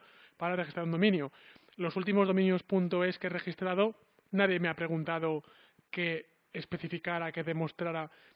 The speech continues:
que soy ciudadano español. Cada país, por tanto,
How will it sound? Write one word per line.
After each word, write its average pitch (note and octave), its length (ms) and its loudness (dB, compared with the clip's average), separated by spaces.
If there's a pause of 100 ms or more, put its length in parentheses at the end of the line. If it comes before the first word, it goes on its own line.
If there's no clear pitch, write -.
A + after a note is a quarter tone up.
(120)
que F3 120 -8
soy F3 160 -2
ciudadano D#3+ 320 -4
español. E3 420 0 (1600)
Cada G#3 220 6
país, A#3+ 440 4
por F3+ 180 -6
tanto, A#3 560 4